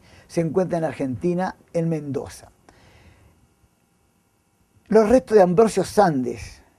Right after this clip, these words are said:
que están en el Museo a Perpetuidad en Paysandú, pertenecen al hijo del comandante Ambrosio Sandes, que tuvimos la gloria, digámoslo así,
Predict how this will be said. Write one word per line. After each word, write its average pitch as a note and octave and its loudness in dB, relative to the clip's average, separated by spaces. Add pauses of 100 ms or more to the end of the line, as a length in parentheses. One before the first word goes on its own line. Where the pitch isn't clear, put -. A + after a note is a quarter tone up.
(300)
que E3 -4
están C3 0 (1040)
en E3+ 2
el E3+ 0
Museo D#3+ 2
a D#3 2
Perpetuidad C#3+ 0 (640)
en B2+ -4
Paysandú, F#3 0 (540)
pertenecen F3+ 2 (120)
al D3+ -4
hijo D#3 -4 (420)
del C#3+ -6
comandante C#3 -6
Ambrosio D3+ -4
Sandes, D#3 -4
que G3+ 4 (560)
tuvimos G#3+ 4
la F3 6
gloria, C#3 2
digámoslo D3+ -2
así, E3+ -10